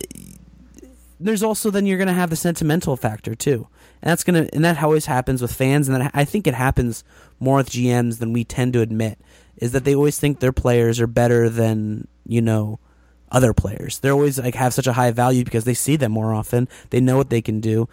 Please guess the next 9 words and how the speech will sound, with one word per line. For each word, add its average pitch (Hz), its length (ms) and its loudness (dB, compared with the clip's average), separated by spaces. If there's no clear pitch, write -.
and 135 140 0
they 131 80 2
don't 127 240 0
necessarily 120 440 2
take 117 200 0
into 113 160 0
account, 117 420 0
you 117 120 -4
know, 110 340 -2